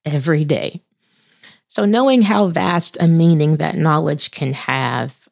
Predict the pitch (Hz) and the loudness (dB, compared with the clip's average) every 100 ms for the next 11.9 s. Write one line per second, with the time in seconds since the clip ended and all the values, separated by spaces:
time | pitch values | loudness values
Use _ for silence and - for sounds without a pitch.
0 | _ _ 196 226 302 - - 196 196 165 | _ _ -2 0 -2 -4 -2 2 2 2
1 | 160 156 151 143 135 139 - - 147 - | 0 0 0 0 -2 -4 -6 -4 -4 -4
2 | - 190 160 151 139 135 - 156 151 143 | -4 0 2 2 0 -2 0 0 0 -4
3 | - 139 127 131 107 - - - - - | -2 -2 -2 -2 -2 -2 -2 -4 -2 -4
4 | - _ _ _ _ _ _ _ _ _ | -4 _ _ _ _ _ _ _ _ _
5 | - - 220 262 202 240 226 - 196 - | -6 -2 0 0 -2 0 0 0 -4 -2
6 | 185 175 165 156 175 175 - - 175 165 | -2 -2 -2 0 0 0 -2 0 2 2
7 | 156 156 190 - - 180 180 175 143 139 | 0 0 0 -2 -4 -2 0 -2 -4 -4
8 | 135 139 139 143 - 147 139 - 151 147 | -4 -4 -4 -4 -4 -4 -4 -2 -2 0
9 | 147 147 151 147 143 151 - 165 156 160 | -2 -4 -6 -6 -4 -6 -6 -4 -4 -4
10 | 151 165 151 151 160 156 - 170 160 143 | -4 -2 -2 -2 -4 -6 -2 0 0 0
11 | - 160 143 185 165 147 139 - | 0 0 0 0 0 -2 -4 -6